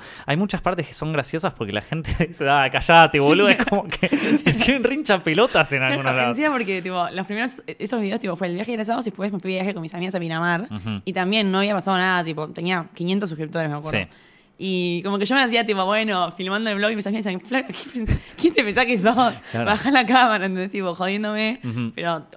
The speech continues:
Speaker 2: siempre me bancaron igual.
Speaker 1: ¿Sí?
Speaker 2: A ellas les encanta.
Speaker 1: ¿Cómo es, eh, tu relación? O sea, vos le mostrás, porque sí, le mostrás todos tus videos en,
Speaker 2: Ah,
Speaker 1: en
Speaker 2: sí, sí.
Speaker 1: y te dan notas, te dan tips, o sea,
Speaker 2: Obvio.
Speaker 1: ¿sí?
Speaker 2: Y aparte les encanta, tipo, tenerlos porque después, tipo, cuando están en la casa dicen,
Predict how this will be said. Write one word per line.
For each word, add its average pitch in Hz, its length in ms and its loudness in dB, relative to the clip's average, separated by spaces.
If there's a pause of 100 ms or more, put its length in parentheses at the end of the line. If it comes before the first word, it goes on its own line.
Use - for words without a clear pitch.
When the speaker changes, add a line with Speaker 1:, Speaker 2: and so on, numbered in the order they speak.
(120)
Speaker 2:
siempre 247 260 0
me 220 60 2
bancaron 175 420 0
igual. 160 380 -2
Speaker 1:
¿Sí? - 140 -6
Speaker 2:
A 139 160 0
ellas 202 320 -4
les 220 160 -2
encanta. 170 260 -2
Speaker 1:
¿Cómo 147 160 2
es, 135 180 -2
eh, 117 240 0
tu 110 140 -2
relación? 104 460 -4
O - 20 -14
sea, 98 540 -2
vos 117 180 -4
le 123 80 -2
mostrás, 110 580 -6
porque 92 380 -10
sí, 110 340 -6
le 87 100 -10
mostrás 90 280 -6
todos 123 180 -2
tus 95 120 -12
videos 101 420 -2
en, 87 80 -10
Speaker 2:
Ah, 175 260 -6
Speaker 1:
en 180 340 -12
Speaker 2:
sí, 185 220 -6
sí. 170 300 -4 (160)
Speaker 1:
y 117 120 -6
te 101 100 -2
dan 107 320 0
notas, 113 400 0
te 110 80 0
dan 101 160 -4
tips, 117 320 -4
o 98 80 -6
sea, 196 160 2
Speaker 2:
Obvio. 165 340 0
Speaker 1:
¿sí? - 200 -8
Speaker 2:
Y 180 200 2
aparte 240 240 0
les 233 100 0
encanta, 190 240 0
tipo, 170 200 -2
tenerlos 175 480 0
porque 156 500 -4
después, 160 220 -4
tipo, 170 280 -2
cuando 165 220 -6
están 190 380 -6
en 196 60 0
la 160 100 2
casa 180 240 2
dicen, 175 240 0